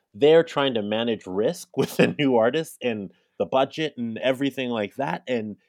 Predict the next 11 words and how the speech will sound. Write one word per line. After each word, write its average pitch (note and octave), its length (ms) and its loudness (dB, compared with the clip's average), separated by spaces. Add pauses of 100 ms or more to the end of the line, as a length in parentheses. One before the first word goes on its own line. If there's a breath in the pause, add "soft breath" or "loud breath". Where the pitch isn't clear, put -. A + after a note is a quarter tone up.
(200)
it C3 160 -6
was, A2+ 400 -4
uh, F#2+ 460 -2 (540)
oh C3+ 220 2
my F#2 140 -8
God, A#2 400 -2
like, G#2+ 180 -6 (300)
now D3 340 -2
I A#2+ 100 -2
know, A2 460 -2
but G2 320 -6